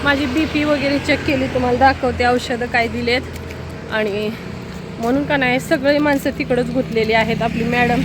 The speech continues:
मॅडम पण उठून गेली, तिला कुणीकडून दुसरीकडं फोन आला, मग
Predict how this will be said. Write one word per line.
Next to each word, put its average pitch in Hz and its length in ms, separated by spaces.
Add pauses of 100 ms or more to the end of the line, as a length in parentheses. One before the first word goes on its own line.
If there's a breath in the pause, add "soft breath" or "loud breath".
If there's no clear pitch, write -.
(1500)
मॅडम 262 300
पण 277 180
उठून 254 340
गेली, 247 240
तिला 247 220 (920)
कुणीकडून 247 380
दुसरीकडं 240 420
फोन 233 260
आला, 220 220
मग 233 160